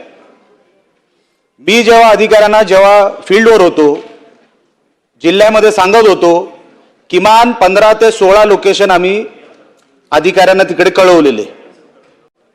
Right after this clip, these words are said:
आणि लक्षवेधीमध्येही विचारलं होतं त्याचं काय झालं, तर लक्षवेधीमध्ये एकाच ठिकाणाची तिकडे उल्लेख केलेला आहे. दुसरा विषय, आमच्या सिंधुदुर्ग जिल्ह्याला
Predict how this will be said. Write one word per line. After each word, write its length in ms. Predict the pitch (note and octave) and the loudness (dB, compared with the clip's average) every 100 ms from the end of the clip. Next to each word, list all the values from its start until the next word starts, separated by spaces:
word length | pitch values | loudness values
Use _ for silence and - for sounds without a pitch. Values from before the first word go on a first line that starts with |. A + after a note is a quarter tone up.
| _ _ _ _ _ _ _ _ | _ _ _ _ _ _ _ _
आणि 180 | D3 F#3 | -4 0
लक्षवेधीमध्येही 760 | F#3+ F#3 G#3+ G#3+ A3 G#3 G#3 A#3 | -2 0 2 2 0 0 0 0
विचारलं 440 | G#3 G3 F#3+ G3 | 0 0 0 2
होतं 360 | F3+ E3+ F3 G3 - - _ _ _ _ _ - | 0 0 0 -2 -8 -20 _ _ _ _ _ -4
त्याचं 180 | F3 G#3+ | -2 -2
काय 300 | A3 A3+ G3 | 0 2 2
झालं, 280 | F3 E3+ F3+ - - | 2 2 -2 -6 -8
तर 60 | E3+ | -4
लक्षवेधीमध्ये 880 | D#3 D#3 F#3+ F#3+ F3+ E3 D3 F3+ G#3+ - _ _ _ _ | -2 -2 -2 -2 -2 -4 -2 -4 -6 -16 _ _ _ _
एकाच 440 | D#3 D#3+ G3 G3+ - | -6 -2 -2 -2 -6
ठिकाणाची 800 | E3+ F3 E3+ D#3+ D#3+ E3+ G3 A#3 _ _ _ _ | -4 -2 -2 -4 -4 -6 -6 -12 _ _ _ _
तिकडे 220 | D3+ D#3 | -4 0
उल्लेख 280 | E3 C#3+ E3 | 0 0 -2
केलेला 340 | - E3 D#3+ D#3+ | -2 -2 2 2
आहे. 160 | D#3+ - - - _ _ _ _ _ _ _ _ _ _ _ _ _ _ C#3+ | 0 -2 -14 -20 _ _ _ _ _ _ _ _ _ _ _ _ _ _ -8
दुसरा 260 | D3 A3 | -2 0
विषय, 380 | G#3+ F3 D#3+ C#3+ - - - _ _ _ _ _ _ _ _ _ _ _ _ _ _ | 0 0 -2 -2 -6 -16 -20 _ _ _ _ _ _ _ _ _ _ _ _ _ _
आमच्या 320 | D3+ D#3+ A3 | -4 -2 -2
सिंधुदुर्ग 420 | G#3 F#3+ G#3 A3 G#3+ | -2 -2 0 0 0
जिल्ह्याला 520 | G3 G3 F#3+ D#3 | 0 2 2 0